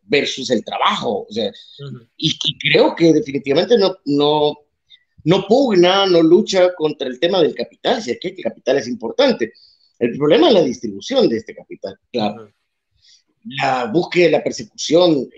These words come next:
Speaker 1: igual que los músicos, un músico mal pagado, un mal músico, si es que corrupción hay en todo lado.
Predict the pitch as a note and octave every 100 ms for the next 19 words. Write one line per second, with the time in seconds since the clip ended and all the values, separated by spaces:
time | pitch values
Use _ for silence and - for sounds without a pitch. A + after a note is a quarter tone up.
0 | - C3+ C3 D#3 F3 A#3 G3 F#3 A#3+ A3+
1 | A3 G3 F3+ F#3+ G3+ G#3+ G#3+ G#3 G3+ G3
2 | F#3 C4+ A#3 G3 F#3+ F#3 G3 G3 G3+ D4
3 | A#3+ G#3 - A3+ F#3 F3+ G#3 G3+ F3 E3
4 | - G3+ D4+ A#3 D#3 - D#3+ C3+ G#3+ B3+
5 | F3